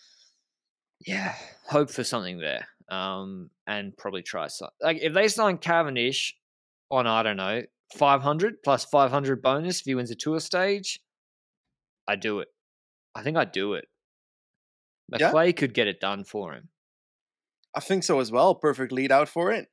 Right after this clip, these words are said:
Speaker 2: And I think you can find some other riders in the team that can also be part of that lead out. Yeah, I see it happening.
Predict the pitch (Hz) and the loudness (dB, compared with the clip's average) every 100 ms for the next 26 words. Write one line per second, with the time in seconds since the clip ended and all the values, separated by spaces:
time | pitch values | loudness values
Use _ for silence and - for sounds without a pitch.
0 | - 120 127 127 127 156 131 131 - 123 | -6 -4 -2 -2 -2 -4 -4 -2 0 0
1 | 117 123 127 131 127 123 127 - 127 120 | 0 0 4 4 2 0 -6 -6 -4 -4
2 | - 117 120 - 120 131 120 117 113 117 | -4 -4 -4 -6 -4 -2 0 0 -2 -2
3 | 180 175 151 233 - 196 175 - 127 104 | -2 0 0 -2 -4 0 0 0 -2 -6